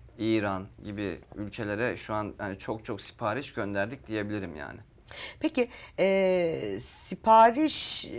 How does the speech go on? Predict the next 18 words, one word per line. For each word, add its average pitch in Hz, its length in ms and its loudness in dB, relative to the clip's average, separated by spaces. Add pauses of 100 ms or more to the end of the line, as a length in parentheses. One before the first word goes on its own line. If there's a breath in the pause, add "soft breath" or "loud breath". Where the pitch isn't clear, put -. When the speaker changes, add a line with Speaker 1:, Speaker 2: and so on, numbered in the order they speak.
(100)
Speaker 2:
modelinde 220 680 2
değişiklikler 226 760 6
oluyor 226 440 6
mu? 170 160 2 (240 loud breath)
İşte - 220 -4
atıyorum 190 560 2
İngiltere'den 220 840 4
daha 202 180 4
çok 226 240 -2
şunu 214 200 0
istiyorlar. 156 800 2 (720 loud breath)
Speaker 1:
E, 131 300 4
orada 180 560 2
bu 196 140 -4
tarz 196 420 2
iş 185 300 -2
olmadığı 185 560 2
için, 151 480 -2